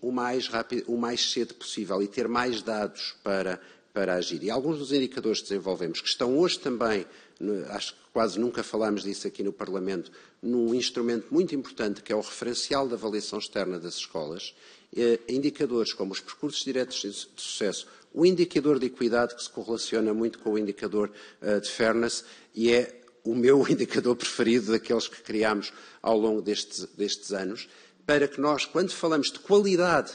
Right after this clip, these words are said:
do sistema educativo, não estejamos apenas a falar de dados absolutos,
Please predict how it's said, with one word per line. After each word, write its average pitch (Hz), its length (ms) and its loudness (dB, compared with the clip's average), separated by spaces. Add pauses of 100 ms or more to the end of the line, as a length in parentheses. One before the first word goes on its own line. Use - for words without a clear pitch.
(120)
do - 40 -8
sistema 107 400 -2
educativo, 98 680 -6 (280)
não 131 140 -2
estejamos 123 420 -2
apenas 113 380 -2
a 104 40 -12
falar 107 380 -2
de - 120 -14
dados 104 340 0
absolutos, - 640 -6